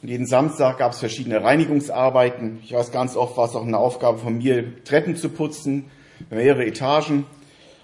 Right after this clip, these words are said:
Und damals kam so der Spruch auf, weil nicht alles uns immer so sinnvoll erschien: „Also wenn wir die Treppen von unten nach oben putzen müssen, dann hört's auf. Das ist einfach unlogisch.“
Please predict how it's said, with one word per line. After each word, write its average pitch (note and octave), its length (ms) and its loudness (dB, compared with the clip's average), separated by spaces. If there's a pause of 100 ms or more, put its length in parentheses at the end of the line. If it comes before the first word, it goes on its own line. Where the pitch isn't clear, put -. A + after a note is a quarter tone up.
Und A2+ 140 -4
damals D#3+ 320 4
kam C#3+ 180 2
so D3 80 -2
der B2+ 120 2
Spruch D#3+ 440 0
auf, C#3 260 4
weil B2 140 4
nicht A#2+ 160 -6
alles C#3+ 260 0
uns C3 120 -10
immer B2+ 120 -2
so A2 120 -4
sinnvoll D3 500 -2
erschien: D3 600 -4 (340)
„Also B2+ 280 0
wenn C#3+ 160 4
wir D3+ 80 2
die C#3 120 2
Treppen E3+ 300 -2
von C#3+ 140 -2
unten E3+ 320 -4
nach C#3+ 180 0
oben E3 220 0
putzen B2+ 340 -4
müssen, B2+ 260 -4
dann A2+ 180 2
hört's A2 200 -2
auf. F2 240 -6 (1300)
Das B2+ 200 2
ist B2+ 140 -4
einfach A#2 280 2
unlogisch.“ F2+ 600 -4